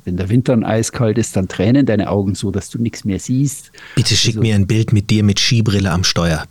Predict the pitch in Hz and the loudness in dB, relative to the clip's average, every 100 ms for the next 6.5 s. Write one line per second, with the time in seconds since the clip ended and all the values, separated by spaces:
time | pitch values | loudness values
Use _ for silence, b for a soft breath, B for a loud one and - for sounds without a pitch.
0 | - - 82 101 123 120 113 - - 143 | -4 -2 -2 0 0 0 -4 -8 2 4
1 | 156 151 131 131 135 131 135 110 107 113 | 4 2 2 2 2 4 4 4 2 0
2 | - - 120 - - - 143 247 147 120 | -4 -4 -4 -4 -6 0 2 4 2 2
3 | 120 104 104 120 - 110 104 _ 127 160 | 2 2 2 0 2 2 2 _ 2 2
4 | 202 - 131 120 113 98 - 87 131 147 | 0 0 2 4 2 0 -2 0 2 0
5 | - - - - - 95 85 113 101 90 | -2 0 -2 -2 -6 -4 -4 -4 -2 -2
6 | - 104 117 - | -2 -2 -2 -8